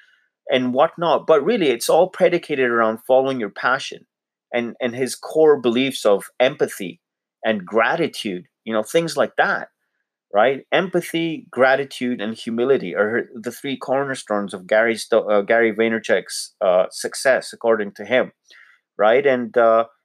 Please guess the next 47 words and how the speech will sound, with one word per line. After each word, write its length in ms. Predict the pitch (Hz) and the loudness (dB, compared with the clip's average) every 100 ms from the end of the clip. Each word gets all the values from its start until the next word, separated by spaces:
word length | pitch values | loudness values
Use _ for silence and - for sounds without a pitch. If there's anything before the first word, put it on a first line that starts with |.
| _ _ _ | _ _ _
he 120 | - | -2
doesn't 360 | 170 214 175 117 | 0 2 -2 -2
really 360 | 127 123 113 101 | -2 -2 -6 -6
have 340 | 127 120 117 101 | 0 2 2 -2
a 80 | |
flashy 500 | 101 - 113 117 - | -8 0 2 2 -4
lifestyle, 600 | 101 98 110 - 151 160 | -2 -2 -2 0 0 2
and 140 | 160 127 | 2 -2
he 140 | 123 | -6
doesn't 380 | 113 147 151 110 | 0 0 0 -6
talk 240 | - 110 | 2 2
about 240 | 98 98 90 | 2 -2 0
materialism, 560 | 101 120 117 135 180 | -6 -4 -2 -2 -6
so 120 | 175 208 | 0 2
I 80 | |
take 260 | 202 214 208 | 2 2 2
that 180 | 139 - | 2 4
back 240 | 117 101 | 2 2
wholeheartedly. 800 | - 120 123 127 127 110 92 92 _ _ _ _ - | -2 -2 4 4 2 -6 -14 -14 _ _ _ _ -8
And, 220 | 170 185 | -6 -4
you 60 | 247 | 0
know, 180 | 165 180 | 0 0
someone 320 | - 185 165 | -2 -2 0
like 180 | 143 127 | 0 0
a 60 | |
Wayne 340 | 113 127 135 123 | 2 2 2 2
Dyer 580 | 120 123 123 123 123 117 | 4 6 6 4 2 2
or 200 | 107 104 | 4 4
some 260 | 107 139 127 | 2 -6 -4
of 80 | |
these 300 | 113 113 101 117 | -6 -10 -10 -6
more 220 | 117 113 | -4 -4
spiritual 760 | - - 120 120 - - 117 | -6 -4 0 0 -4 -2 0
or 120 | 110 104 | 0 0
new 260 | 113 120 | -4 -2
age 260 | 117 117 - | 0 -2 -6
kind 280 | - 117 104 | -8 -6 -6
of 80 | |
self-help 520 | - 120 117 123 107 - | -4 -2 -2 0 -2 -2
people 320 | 135 135 107 | -10 -2 2
that 200 | 110 92 _ - | 2 2 _ -16
seem 260 | - 165 | -10 -10
to 100 | 160 | -2
have 160 | 135 113 | 0 0
appeared 440 | 110 - 147 143 | -4 -4 2 4
as 160 | 117 110 | 4 2
a, 200 | 113 101 | -2 -2